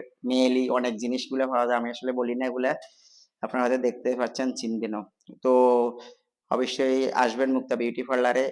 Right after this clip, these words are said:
ঈদের এক সপ্তাহ পর পর্যন্ত, এ, টোয়েন্টি পার্সেন্ট ডিসকাউন্ট, যে কোনো সার্ভিসের উপর টোয়েন্টি পার্সেন্ট ডিসকাউন্ট। ভালো থাকবেন, আল্লাহ হাফেজ, আসসালামু আলাইকুম ওয়া রাহমাতুল্লাহি ওয়া বারাকাতুহু।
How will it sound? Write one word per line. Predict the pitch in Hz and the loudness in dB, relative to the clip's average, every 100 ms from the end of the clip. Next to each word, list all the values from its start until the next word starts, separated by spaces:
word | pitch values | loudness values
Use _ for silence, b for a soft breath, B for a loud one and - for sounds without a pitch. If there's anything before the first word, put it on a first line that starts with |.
| 120 | -4
ঈদের | 120 127 - | -6 -6 -8
এক | - 127 | -8 -8
সপ্তাহ | 127 - 127 | -6 -8 -4
পর | 135 | -4
পর্যন্ত, | 135 131 131 123 123 120 - b b b b _ _ _ B B | -4 -4 -4 -2 -2 -2 -6 b b b b _ _ _ B B
এ, | 123 113 110 107 | -4 -2 0 -2
টোয়েন্টি | 135 135 120 | 0 0 0
পার্সেন্ট | 127 120 135 | -2 -2 -2
ডিসকাউন্ট, | 127 123 127 110 104 | -2 -2 -2 -2 -2
যে | 127 | -4
কোনো | 120 127 131 131 | -2 -2 0 0
সার্ভিসের | 131 113 113 123 | 0 0 0 -4
উপর | 123 | -4
টোয়েন্টি | 123 127 117 120 | -4 -2 -4 -4
পার্সেন্ট | 120 113 127 123 | -6 -6 -6 -6
ডিসকাউন্ট। | 117 - 135 | -6 -6 -4
ভালো | 143 | -4
থাকবেন, | 143 127 151 156 | -6 -6 -6 -6
আল্লাহ | 143 120 120 | -6 -4 -4
হাফেজ, | 113 120 117 | -6 -8 -10
আসসালামু | 123 - 117 113 117 | -12 -8 -6 -6 -6
আলাইকুম | 117 120 131 131 | -6 -6 -8 -12
ওয়া | |
রাহমাতুল্লাহি | 131 - 123 127 127 131 147 | -12 -14 -16 -12 -10 -8 -8
ওয়া | 127 | -6
বারাকাতুহু। | 113 110 - 110 107 104 | -6 -6 -10 -12 -14 -18